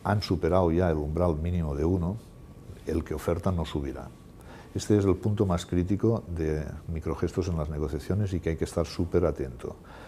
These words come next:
a todas las personas que forman parte de la negociación,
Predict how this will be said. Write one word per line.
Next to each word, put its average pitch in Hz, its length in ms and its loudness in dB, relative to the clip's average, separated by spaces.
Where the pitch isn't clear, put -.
a 73 140 0
todas 98 320 6
las 92 140 2
personas - 340 -2
que 87 100 -4
forman 78 340 -2
parte 78 360 2
de 85 500 0
la 76 340 -2
negociación, 78 640 -4